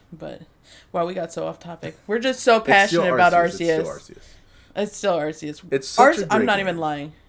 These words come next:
Speaker 1: It's, it is. I, I'm sad because they made Arceus and then they announced the thing about, um, you know, the next thing we're gonna talk
Speaker 2: Mm-hmm.
Speaker 1: about. And it's like, it's so unfortunate, like, that it happened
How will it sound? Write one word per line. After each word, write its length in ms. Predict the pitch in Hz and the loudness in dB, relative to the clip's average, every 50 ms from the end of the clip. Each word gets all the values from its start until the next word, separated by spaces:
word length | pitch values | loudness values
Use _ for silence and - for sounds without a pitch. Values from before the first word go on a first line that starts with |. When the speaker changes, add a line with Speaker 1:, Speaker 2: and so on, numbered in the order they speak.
| - _ | -12 _
Speaker 1:
It's, 220 | 208 214 214 - - | -10 -10 -10 -10 -10
it 320 | 208 214 - - 311 285 | -10 -6 -2 -2 0 2
is. 360 | 381 440 247 165 143 151 - _ _ - - - - | 2 4 4 2 2 0 -10 _ _ -14 -12 0 4
I, 220 | 220 240 285 277 - - - - _ _ _ _ | 4 4 4 2 -4 -12 -20 -20 _ _ _ _
I'm 200 | 226 247 269 302 | 2 2 4 2
sad 600 | 294 - - - 285 269 277 294 311 330 330 330 233 | 0 -2 -4 0 0 2 2 4 2 2 0 -2 -8
because 720 | 254 240 - - 247 214 214 202 196 190 - - - _ _ _ _ _ _ _ | -10 -10 -6 -2 -2 -2 -2 -2 -6 -8 -14 -16 -18 _ _ _ _ _ _ _
they 240 | 185 185 220 233 254 | -4 -2 0 0 2
made 240 | 269 277 277 294 - - | 2 0 0 0 -2 2
Arceus 760 | - 196 208 214 214 - - 247 247 247 247 262 247 - - - - | 2 2 2 2 -2 -6 -2 0 2 2 2 0 -4 -6 -12 -10 -8
and 180 | 196 202 208 | -6 -4 -4
then 140 | 202 196 196 | -4 -4 -4
they 160 | 190 190 185 | -2 -2 -2
announced 460 | 185 180 175 170 170 170 175 175 - | -2 -2 -2 -2 -2 -2 -4 -6 -10
the 100 | - 180 | -14 -16
thing 220 | 170 - 175 175 175 | -8 -6 -6 -6 -4
about, 400 | 170 170 165 165 160 151 - - _ | -4 -2 0 0 0 -2 -4 -8 _
um, 360 | 160 156 139 117 92 85 151 _ _ _ _ _ _ _ _ _ | -8 -8 -8 -10 -14 -18 -20 _ _ _ _ _ _ _ _ _
you 160 | _ 190 208 202 | _ -6 -4 0
know, 160 | 190 180 175 | 0 0 2
the 160 | 175 175 151 | 2 0 -2
next 260 | 180 180 165 170 - | -2 -4 -6 -6 -6
thing 120 | - 175 170 | -8 -6 -6
we're 100 | 175 175 | -4 -6
gonna 140 | 170 170 | -6 -6
talk 160 | 175 - 165 165 | -6 -6 -8 -8
Speaker 2:
Mm-hmm. 80 | 165 175 | -6 -8
Speaker 1:
about. 240 | 175 170 170 170 180 - _ _ _ _ _ - - - _ _ _ _ | -8 -8 -8 -8 -10 -14 _ _ _ _ _ -20 -20 -20 _ _ _ _
And 140 | - 214 214 | -6 -4 -4
it's 160 | 202 196 - | -6 -6 -4
like, 300 | 220 190 180 180 - - _ | -2 -2 -2 -2 -6 -10 _
it's 240 | 208 208 214 - - | -8 -8 -8 -10 -10
so 300 | - - 220 226 262 277 | -4 -2 0 0 0 -2
unfortunate, 640 | 285 294 - - 214 214 214 - 185 165 - - | -2 -4 -4 -6 -8 -8 -8 -8 -12 -12 -12 -6
like, 220 | 185 185 170 165 - - _ _ _ - | -2 -2 -2 -2 -4 -12 _ _ _ -8
that 140 | 170 202 190 | -4 -2 -2
it 60 | - | -2
happened 640 | - - 196 180 190 190 - 208 208 208 220 220 220 | -2 -4 -4 -4 -4 -4 -4 -6 -6 -6 -6 -8 -10